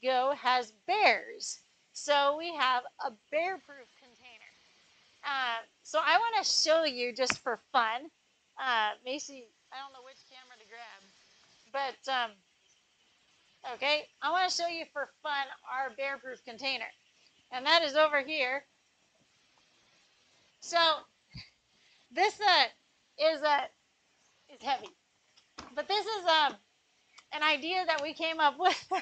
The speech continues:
<laughs> I know it's <laughs> yes, we put this on our canoe. Okay, uh, there, <laughs> when, uh, we used to go, we used to just take everything in an ice chest. But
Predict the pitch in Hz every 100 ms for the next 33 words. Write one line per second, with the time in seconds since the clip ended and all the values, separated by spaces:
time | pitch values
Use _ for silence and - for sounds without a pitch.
0 | - - - _ - - _ - 269 294
1 | 262 240 247 - - - _ 320 330 311
2 | _ _ _ - - - - 539 523 -
3 | 466 466 427 392 392 370 440 302 339 359
4 | 359 320 - 370 320 254 269 294 320 -
5 | - - - - _ 302 349 330 302 -
6 | 339 269 - - - 359 - - - -
7 | - - _ _ 277 370 370 370 339 302
8 | 294 330 285 294 453 494 403 349 294 269
9 | 302 - 285 311 - 311 294 285 330 311
10 | 277 269 277 269 247 254 349 466 - 254
11 | 196 - - 240 294